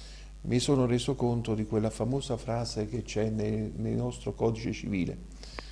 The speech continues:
che dice: "Amministrare la cosa pubblica come un buon padre di famiglia". Cioè, i nostri legislatori ci hanno usato questo esempio. Eh, nel cristianesimo Gesù dice: "Ama il prossimo tuo come te stesso".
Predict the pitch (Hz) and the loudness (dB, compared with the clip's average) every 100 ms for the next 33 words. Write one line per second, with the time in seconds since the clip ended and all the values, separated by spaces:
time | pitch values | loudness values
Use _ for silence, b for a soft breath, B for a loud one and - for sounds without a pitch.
0 | B B - 127 120 123 117 101 92 117 | B B 2 2 4 2 4 2 2 0
1 | 113 117 120 - 127 127 107 110 110 113 | 2 2 2 2 4 6 6 2 0 0
2 | 135 123 110 107 104 113 - 113 113 123 | 0 0 -2 -2 -2 -2 -2 0 2 2
3 | 123 113 113 110 110 107 101 101 95 92 | 2 2 0 0 -2 -2 -2 -2 -2 -4
4 | - - B B B B B B - - | -6 -12 B B B B B B -6 2
5 | 123 123 143 151 - 127 117 110 117 135 | 4 4 4 2 2 2 4 2 0 2
6 | 160 147 120 110 110 B B B B B | 2 4 2 2 -2 B B B B B
7 | - - 131 139 131 143 131 127 - 131 | -10 6 8 8 6 6 6 4 2 0
8 | - 117 - 98 98 107 104 B B B | 2 0 2 2 0 -4 -6 B B B
9 | B B - 120 107 120 117 135 131 - | B B -2 2 4 4 2 2 2 4
10 | 143 190 - 127 123 113 120 - 135 131 | 6 4 4 0 0 2 0 2 2 2
11 | 123 110 127 131 123 117 113 117 113 117 | 2 2 4 2 2 0 0 -2 2 2
12 | 113 113 110 - 98 101 - | 2 -2 -4 -2 -2 -2 -8